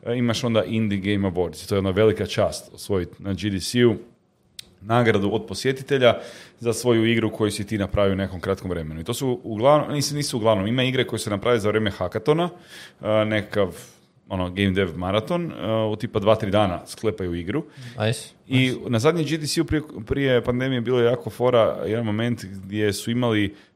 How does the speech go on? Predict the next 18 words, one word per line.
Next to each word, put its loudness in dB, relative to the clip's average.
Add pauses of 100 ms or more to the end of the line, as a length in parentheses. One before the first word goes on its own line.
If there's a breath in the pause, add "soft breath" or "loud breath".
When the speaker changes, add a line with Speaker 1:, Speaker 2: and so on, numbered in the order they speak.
(120)
Speaker 1:
kao, 4 (400)
e, -2
taj 0
hackathon, 0
ali 2
u -2
vlaku. 4 (520 soft breath)
Znači, -8
vlak 6
koji 0
je, 6
ako -2
se, -2 (180)
vjerojatno 0
sam -6
pogriješio, 2
ali 6
karikiramo, 2